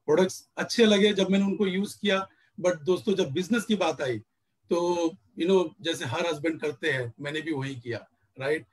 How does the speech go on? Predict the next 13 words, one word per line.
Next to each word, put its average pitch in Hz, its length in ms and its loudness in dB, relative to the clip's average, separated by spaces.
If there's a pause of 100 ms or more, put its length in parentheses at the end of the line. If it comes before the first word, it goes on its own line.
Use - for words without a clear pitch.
(100)
कि 196 380 0 (240)
ठीक 240 240 2
है 202 240 0 (120)
देखेंगे, 175 480 2
करेंगे, 165 680 -2 (320)
because 180 560 -2
दोस्तों 175 380 -4
I 151 200 -2
was 160 260 -2
in 156 120 -6
my 147 140 -4
comfort 135 480 -8 (120)
zone। 107 200 -6